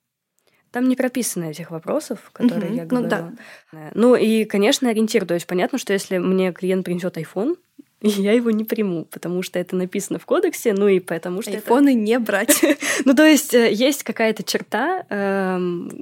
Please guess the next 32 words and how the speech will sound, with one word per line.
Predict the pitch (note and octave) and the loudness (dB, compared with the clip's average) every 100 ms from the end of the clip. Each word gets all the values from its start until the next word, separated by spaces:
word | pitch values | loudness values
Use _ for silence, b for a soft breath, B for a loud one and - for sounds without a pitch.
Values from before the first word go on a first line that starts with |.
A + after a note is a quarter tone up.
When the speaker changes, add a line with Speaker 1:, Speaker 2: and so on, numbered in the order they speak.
| - | -10
Speaker 1:
допустимая, | F#3 G3+ A3 - A#3 G3 E3+ D#3+ | -6 -4 -4 -4 2 2 2 -2
да, | F3 C4+ | -2 -2
там, | F#3 | -2
если | F3+ G#3 | -4 -4
клиент | - G#3+ G3 | 0 0 0
приш-, | F#3 - - | -6 -12 -8
принес | G3 G3 F#3 - | -4 -2 -4 -4
кофе, | - A4 - | -2 0 -2
ты | - F#3 | -4 -2
можешь | A3 C4 | -2 -4
спросить: | - G#3+ - G#3 - | -8 -8 -6 -8 -8
"А, | - F3 E3 | -10 -6 -6
а | |
почему | F#3+ A#3 - G#3+ G3 | -6 -6 -4 -4 -4
ты | E3+ | -6
решил | E3 E3+ | -8 -8
принести | E3 E3+ E3 D#3+ E3 | -8 -6 -8 -8 -8
мне | E3 | -8
кофе? | D#3+ E3+ - | -8 -8 -8
А | |
что | E3+ - | -6 -2
это | A#3 A3 | -2 -2
для | F3 F3+ | -6 -8
тебя | F#3 F3+ | -8 -6
за | F3+ | -6
знак | F3 E3+ E3 - | -6 -8 -8 -10
такой? | E3+ D#3+ D#3+ | -12 -10 -10
Почему?" | D#3+ - - G3+ E3+ | -10 -12 -6 -4 -4
Ну, | G#3 F3 | -6 -10
как | A#3+ | -8
бы. | G3 A3 | -6 -8
Speaker 2:
Мгм. | G3 | -8